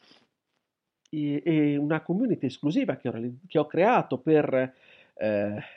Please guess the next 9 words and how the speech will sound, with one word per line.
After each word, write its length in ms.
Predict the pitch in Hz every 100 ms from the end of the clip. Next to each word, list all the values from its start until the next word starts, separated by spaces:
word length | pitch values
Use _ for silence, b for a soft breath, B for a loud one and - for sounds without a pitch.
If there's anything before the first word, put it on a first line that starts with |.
| B B _
per 460 | - 147 143 139 135
un, 120 | 135 139 _ _ -
autosostentarmi, 1300 | 190 190 180 165 170 - 175 156 180 - 151 151
<laughs> 40 | 147
diciamo 280 | 156 143
così, 460 | 143 165 147 175 339 b b b b
eh, 480 | - 127 120 117 120
chiedendo 720 | - 147 175 180 151 139 127 -
a, 340 | 139 131 139